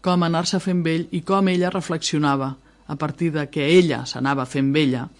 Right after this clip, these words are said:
i reflexionava sobre la seva vida, però també sobre el que envoltava, el que llegia, el teatre que anava a veure.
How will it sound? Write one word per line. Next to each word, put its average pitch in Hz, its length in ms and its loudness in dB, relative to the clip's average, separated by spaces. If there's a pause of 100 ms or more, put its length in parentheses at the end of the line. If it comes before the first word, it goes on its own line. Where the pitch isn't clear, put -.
(960)
i 151 180 -2
reflexionava 135 640 -2
sobre 143 260 -4
la 120 140 -6
seva 175 240 0
vida, 170 260 2
però 160 140 -6
també 147 240 -2
sobre 151 240 -4 (160)
el 147 160 -8
que 143 560 -4 (160)
envoltava, 147 840 -2
el 156 100 -6
que 160 160 0
llegia, 151 640 0 (280)
el 156 140 -6
teatre 156 240 -4
que 151 80 -6
anava 147 240 -4
a 139 60 -6
veure. 147 320 -4